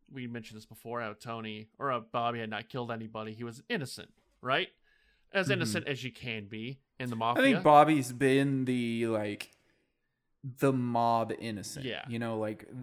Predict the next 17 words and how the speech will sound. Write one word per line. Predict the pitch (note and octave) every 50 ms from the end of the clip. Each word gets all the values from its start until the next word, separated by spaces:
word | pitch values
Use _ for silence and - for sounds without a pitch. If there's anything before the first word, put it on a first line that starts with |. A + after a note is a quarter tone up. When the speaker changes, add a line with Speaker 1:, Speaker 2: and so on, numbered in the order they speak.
| - -
Speaker 2:
like, | C#3 C3+ B2+ - - C3+ - - -
Adriana | D#3+ D3+ D3+ D3 C#3 C#3 C#3 C#3 B2+ B2+ B2+ B2+ B2+ B2
was, | A#2+ A#2+ A2+ A2+
like, | A2+ A#2 A2+ G#2+ -
our | D#2 F#2 A#2 A#2 A2+ A2 G#2+ G2 - -
adja-, | - B2+ B2+ A#2+ B2+ B2+ C3 -
mob | C#3 C3 B2+ B2+ B2+ B2+ B2
adjacent | B2 G#2+ - B2+ B2 B2 B2+ B2 - C#3 B2+ -
innocent. | - C3+ C3+ C3+ C3 C3+ C3+ B2+
Speaker 1:
Right. | C#3 C3+ C3 - - _ _ - - - _ _ - -
Speaker 2:
Uh, | A#2+ A#2 A#2 G#2+ - C3 - -
Bobby | - D3+ D3 D3 C#3+ C3 C3 B2+ B2+ B2+
is | B2 A#2 A2 A#2
the | A#2+ A#2 A#2 - - -
innocent | C3+ C3 B2+ A#2 - - B2+ - - G#2+
within. | A2+ - - A#2 A2 G#2+ G2+ G#2
Speaker 1:
Yeah. | A#2 G#2